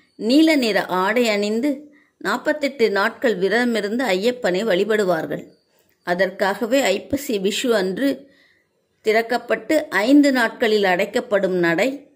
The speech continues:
ஐப்பசி கடைசி வாரத்தில் திறக்கப்படுவது வழக்கம்.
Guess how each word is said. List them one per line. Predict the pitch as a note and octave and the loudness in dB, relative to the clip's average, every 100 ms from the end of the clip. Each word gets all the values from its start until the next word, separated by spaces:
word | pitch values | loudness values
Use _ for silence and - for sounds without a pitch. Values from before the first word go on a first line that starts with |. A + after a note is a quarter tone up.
| _ _ _ | _ _ _
ஐப்பசி | G#3 B3 D4 D4 C4 | -2 0 0 0 -2
கடைசி | A3 F#3+ A#3+ B3 C4 | -2 0 0 0 0
வாரத்தில் | A3 G3+ G3 G3+ A3 | 0 0 -2 -2 -4
திறக்கப்படுவது | A3 F#3 G3 - - F#3 F3 F3 | -2 -4 -2 -4 -2 -2 2 2
வழக்கம். | B3+ G3 F3+ F#3+ D#3+ C#3 - | 2 2 0 -2 -8 -8 -12